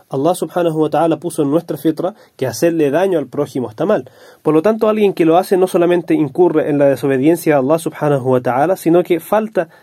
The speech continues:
a su naturaleza como ser humano. Pero cuando alguien se abstiene de hacer estas cosas, principalmente por temor a Allah subhanahu wa ta'ala,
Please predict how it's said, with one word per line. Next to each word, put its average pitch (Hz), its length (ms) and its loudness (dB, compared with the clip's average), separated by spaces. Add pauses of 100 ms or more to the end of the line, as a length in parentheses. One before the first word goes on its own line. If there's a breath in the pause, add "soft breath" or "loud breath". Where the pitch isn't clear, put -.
(160 soft breath)
a 147 120 -2
su 156 220 2
naturaleza 147 580 0
como 123 200 -2
ser 123 160 0
humano. 104 340 -2 (920 soft breath)
Pero 180 180 2
cuando 190 260 2
alguien 233 220 0
se 214 120 -4
abstiene 214 400 0
de 202 60 4
hacer 190 200 2
estas - 240 -8
cosas, 165 500 -2 (420 soft breath)
principalmente 175 800 2
por 165 160 0
temor 151 260 2
a 147 40 4
Allah 147 200 2
subhanahu 151 560 -2
wa 135 80 0
ta'ala, 143 400 0